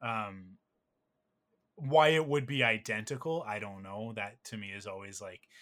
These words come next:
like, you know, uh, uh, Obi-Wan loses his lightsaber, uh,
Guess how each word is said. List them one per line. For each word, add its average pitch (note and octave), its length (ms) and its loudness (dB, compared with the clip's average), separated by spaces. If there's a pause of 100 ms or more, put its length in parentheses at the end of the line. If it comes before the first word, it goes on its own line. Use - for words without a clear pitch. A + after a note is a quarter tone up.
(240)
like, A2+ 200 -4
you A#2+ 60 -4
know, G2+ 220 -6 (140)
uh, G#2+ 180 -4 (360)
uh, G2 200 -10 (640)
Obi-Wan B2+ 500 0
loses A2+ 340 -6
his A2+ 160 -8
lightsaber, G#2 800 -6 (340)
uh, G2+ 280 -6